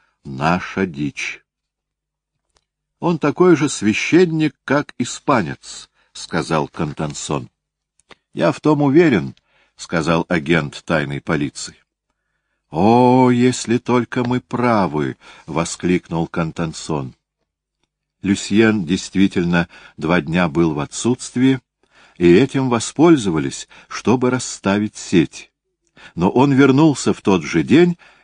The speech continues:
и тревоги Эстер рассеялись. На другой день поутру, когда куртизанка, выйдя из ванной, опять легла в постель, пришла ее подруга.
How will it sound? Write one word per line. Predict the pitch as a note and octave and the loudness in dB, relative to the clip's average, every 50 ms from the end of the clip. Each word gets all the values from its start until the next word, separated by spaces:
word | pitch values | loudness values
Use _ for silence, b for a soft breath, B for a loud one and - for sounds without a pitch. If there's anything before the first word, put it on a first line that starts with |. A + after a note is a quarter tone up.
| b _ | b _
и | G2+ G#2 - | 0 0 0
тревоги | - - E3+ F3+ D#2 G2+ D3+ D3+ B2+ C#3+ C#3 C3+ | 0 0 0 2 4 4 2 2 2 0 -2 -2
Эстер | - - - - G2 G#2 A2+ A2+ A#2+ - _ _ _ _ | -4 -8 -6 -2 0 0 0 -2 -4 -12 _ _ _ _
рассеялись. | E2 E2+ G2 - - - - - D2+ C2+ B1+ B1+ A#1 A1+ - - - - _ _ _ _ _ _ _ _ _ _ _ _ _ _ _ _ _ _ _ _ _ _ _ _ _ _ _ _ _ _ _ _ _ _ _ _ _ _ _ _ _ _ _ _ _ _ _ _ _ _ _ _ _ _ | -6 -6 -6 -6 -12 -10 -6 -4 -4 -4 -4 -10 -12 -14 -16 -18 -18 -20 _ _ _ _ _ _ _ _ _ _ _ _ _ _ _ _ _ _ _ _ _ _ _ _ _ _ _ _ _ _ _ _ _ _ _ _ _ _ _ _ _ _ _ _ _ _ _ _ _ _ _ _ _ _
На | G#2+ A2+ | 0 4
другой | A#2+ C3+ C#3+ D#3+ F#3+ F3+ | 4 6 6 6 6 6
день | D#3 E3+ E3+ D#3+ | 6 6 4 4
поутру, | C#3+ - B2+ A#2 A2 G#2 - G2 G#2 A#2 | 4 4 4 4 4 4 2 2 2 2
когда | - A#2+ G2 E2+ G#2+ A2 G#2+ | 2 0 -2 0 0 -2 -2
куртизанка, | - - G#2 - - G#2 F2 D2+ F2+ F#2 F#2+ F#2 - - G2+ | 0 -2 -6 -4 -2 -4 0 2 2 2 0 0 -2 -4 0
выйдя | F2+ G#2+ C3 B2+ A2 F#2+ | 2 4 2 2 2 2
из | E2+ D#2+ C#2+ C2+ | 0 0 -2 -2
ванной, | C#2+ D#2 D#2+ D#2 D#2+ D#2+ D#2+ E2 | -2 -2 -2 -2 -2 -2 -2 -2
опять | E2+ - - A#2 B2 - | -2 0 0 -2 -2 -2
легла | F2+ F2+ D#2+ D#2 E2+ E2+ | -4 -2 -2 0 0 -2
в | D#2+ - | -2 -4
постель, | _ D#2 - - - - - G#2 C3+ D#3+ E3 b b b b b b b | _ -8 -8 -8 -10 -2 0 2 2 2 -2 b b b b b b b
пришла | - E2 D#2+ - - - E2+ G#2 | -2 -2 -2 -2 -2 -2 0 0
ее | C3 C3+ A#2+ G2 G#2+ G#2+ | 2 2 2 0 0 -2
подруга. | - B2 A2 G2+ F2+ D#2+ C#2+ - C#2+ C2+ | -2 -6 -6 -6 -6 -8 -8 -8 -10 -16